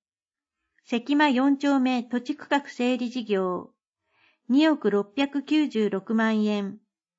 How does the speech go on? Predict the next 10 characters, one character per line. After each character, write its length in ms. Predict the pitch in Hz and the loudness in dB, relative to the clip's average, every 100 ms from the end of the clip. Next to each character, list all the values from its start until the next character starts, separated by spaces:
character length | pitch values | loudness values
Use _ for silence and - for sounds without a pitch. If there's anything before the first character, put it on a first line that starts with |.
| _ _ _ _ _ | _ _ _ _ _
一 320 | 233 220 302 330 | -6 -4 2 2
億 240 | 285 220 | 0 -4
九 240 | 220 285 | -2 -2
千 280 | 285 302 269 | 0 0 0
百 200 | 226 208 | -2 -6
三 280 | - 294 277 | -2 0 0
十 180 | 214 196 | 0 0
四 300 | 202 233 233 | 0 0 0
万 260 | 233 226 | 0 0
円。 340 | 214 208 196 | 0 -2 -4